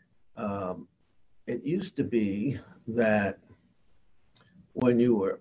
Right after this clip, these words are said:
in relationship, it was critical to your well-being to have a marriage.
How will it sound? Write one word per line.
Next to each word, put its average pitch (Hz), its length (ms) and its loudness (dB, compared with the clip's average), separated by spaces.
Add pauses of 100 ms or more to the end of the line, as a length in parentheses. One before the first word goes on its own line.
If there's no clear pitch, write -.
(140)
in 143 160 2
relationship, 123 840 0 (760)
it 131 120 0
was 120 220 -2
critical 143 600 2
to - 160 -4
your 110 140 2
well-being 107 840 2
to 101 140 -8
have 98 280 -6
a 98 40 -4
marriage. 92 680 -6